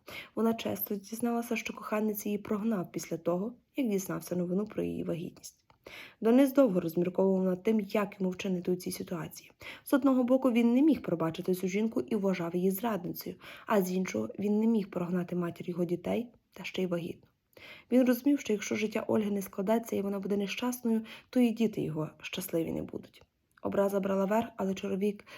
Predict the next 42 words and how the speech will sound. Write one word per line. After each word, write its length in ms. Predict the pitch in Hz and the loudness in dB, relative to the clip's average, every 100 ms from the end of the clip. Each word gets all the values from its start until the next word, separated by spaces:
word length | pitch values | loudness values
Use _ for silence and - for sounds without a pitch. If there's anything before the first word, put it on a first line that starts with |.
| - | -10
намагався 500 | - 202 185 185 - | -2 -2 0 -2 -4
тверезо 440 | 190 - 175 175 180 | -6 -8 -8 -8 -6
мислити. 480 | 175 175 - - _ _ - - - | -6 -8 -12 -20 _ _ -18 -16 -6
Блудна 240 | - 262 285 | 0 4 4
дружина 400 | 247 233 254 269 | 4 4 4 4
сама 320 | 254 247 214 | 4 2 2
розставила 420 | 175 - 185 180 | 0 -2 0 2
всі 200 | 180 - | 0 -2
крапки 360 | 190 180 - 185 | -4 -4 -2 0
над 220 | 180 180 | 0 -2
"і". 140 | - 170 - - | -8 -8 -12 -10
Ще 180 | - | -4
будучи 320 | 208 226 226 226 | 0 2 2 0
в 60 | |
шлюбі, 380 | - 311 294 226 - - - | 2 2 2 2 -2 -14 4
вони 160 | 254 320 | 6 8
планували 440 | 285 247 262 277 | 8 6 6 2
купити 340 | 254 226 247 | 2 0 2
дітям 340 | 214 220 226 196 | 2 0 -2 -2
по 120 | 202 | -4
квартирі. 540 | - 202 - 220 160 | -2 -4 2 4 4
Навіть 280 | 165 190 190 | 0 0 0
заощадження 640 | 196 190 - 233 196 175 165 | 0 -2 0 0 0 0 -4
на 100 | 165 | -6
цю 120 | 180 | -8
справу 340 | 180 220 233 | -6 -2 0
були 240 | 190 190 220 | 0 2 2
на 120 | 202 | 2
банківському 640 | 160 165 175 180 - - 170 | 0 -2 -2 -6 -10 -8 -8
рахунку. 420 | 160 - 170 - _ - - - | -8 -8 -8 -10 _ -16 -16 -4
На 80 | 226 | 0
сімейному 460 | 277 294 330 294 | 4 6 6 6
консиліумі 600 | 277 262 254 294 285 233 | 6 4 6 6 6 6
було 240 | 226 214 226 | 4 2 2
прийнято 420 | 254 269 262 226 | 4 4 4 4
рішення 320 | 247 247 233 | 0 2 -2
купити 440 | 220 202 233 247 247 | -2 -2 -2 0 0
за 100 | 247 | 0
ці 140 | 247 | 2
гроші 300 | 240 247 - | 2 2 0
однокімнатну 640 | - 196 190 190 190 185 180 | -2 -2 -2 0 -2 -2 -6
квартиру 480 | - 185 - 247 | -8 -4 0 0